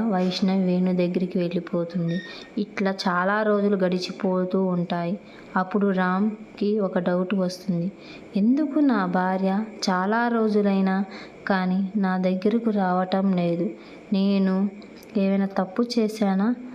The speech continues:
అని అంటుంది. "నేను ఏం తప్పు చేయకపోతే నన్ను ఎందుకు పట్టించుకోవటం లేదు?" అని ఆలోచిస్తూ కూర్చున్నాడు.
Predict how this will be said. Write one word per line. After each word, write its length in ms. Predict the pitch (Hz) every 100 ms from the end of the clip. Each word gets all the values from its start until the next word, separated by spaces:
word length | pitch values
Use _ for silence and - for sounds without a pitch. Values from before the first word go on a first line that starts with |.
| - -
అని 200 | 196 208 233
అంటుంది. 560 | 202 185 185 180 175 202 - - -
"నేను 240 | 247 254 208 202
ఏం 140 | 254
తప్పు 360 | 277 269 262 247
చేయకపోతే 760 | 247 247 220 214 214 208 214 220
నన్ను 260 | 233 208 190
ఎందుకు 320 | 190 208 240
పట్టించుకోవటం 920 | 240 214 214 208 202 - 208 202 202 202
లేదు?" 320 | 196 196 196 208 208 - - -
అని 180 | 202 196 185
ఆలోచిస్తూ 680 | 190 214 214 220 208 -
కూర్చున్నాడు. 800 | 247 247 208 208 196 180 175 180